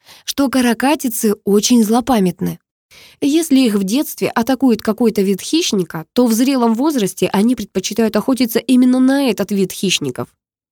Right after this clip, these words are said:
«То есть мне стоит отомстить ему?» догадалась я. «Влюбить в себя, дать надежду и бросить?» «Именно, стань каракатицей,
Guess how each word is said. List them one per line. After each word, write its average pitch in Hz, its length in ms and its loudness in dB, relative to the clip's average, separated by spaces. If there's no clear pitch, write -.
«То 156 220 -4
есть 247 380 -2
мне 202 300 0
стоит 233 340 -4
отомстить 226 680 -2
ему?» 247 340 2
догадалась 165 600 -4
я. 156 140 -14
«Влюбить 247 440 0
в - 40 -6
себя, 208 600 0
дать 214 300 -2
надежду 220 460 0
и 233 40 0
бросить?» 220 500 -2
«Именно, 247 580 4
стань 233 360 0
каракатицей, 202 720 -2